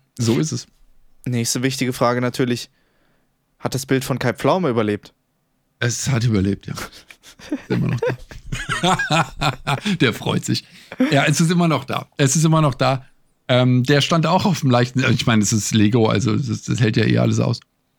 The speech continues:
Speaker 2: Das ist
Speaker 1: Aber,
Speaker 2: praktisch.
Speaker 1: ähm,
Speaker 2: Das
Speaker 1: ja.
Speaker 2: ma-, also da muss man sagen, Gott sei Dank sammelst du keine Papierflieger, weißt du, das ist Lego. So,
Speaker 1: Ja,
Speaker 2: naja.
Speaker 1: ich meine, alles, was in Pappboxen ist, hat halt das Problem, dass es modert.
Speaker 2: Ja.
Speaker 1: Ähm, es muss gar nicht im Wasser stehen, es muss nur in einer feuchten Umgebung sein und es fängt an zu modern.
Speaker 2: Hm,
Speaker 1: Aber
Speaker 2: scheiße.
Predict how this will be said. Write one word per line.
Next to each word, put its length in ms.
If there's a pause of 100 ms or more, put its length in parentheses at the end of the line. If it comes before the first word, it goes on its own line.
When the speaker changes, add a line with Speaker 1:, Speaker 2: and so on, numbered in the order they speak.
(260)
Speaker 2:
Das 220
ist 100
Speaker 1:
Aber, 160
Speaker 2:
praktisch. 400
Speaker 1:
ähm, 80 (400)
Speaker 2:
Das 160
Speaker 1:
ja. 80
Speaker 2:
ma-, 280
also 180
da 160
muss 180
man 100
sagen, 220
Gott 180
sei 80
Dank 280
sammelst 360
du 40
keine 200
Papierflieger, 640
weißt 200
du, 40
das 180
ist 260 (440)
Lego. 500 (600)
So, 120
Speaker 1:
Ja, 160
Speaker 2:
naja. 180
Speaker 1:
ich 120
meine, 220
alles, 280
was 160
in 100
Pappboxen 560
ist, 140
hat 100
halt 140
das 80
Problem, 340
dass 140
es 100
modert. 460 (180)
Speaker 2:
Ja. 340 (360)
Speaker 1:
Ähm, 360
es 140
muss 160
gar 140
nicht 100
im 80
Wasser 220
stehen, 240
es 100
muss 160
nur 100
in 60
einer 60
feuchten 320
Umgebung 400
sein 180
und 120
es 60
fängt 220
an 140
zu 100
modern. 420
Speaker 2:
Hm, 80
Speaker 1:
Aber 220
Speaker 2:
scheiße. 300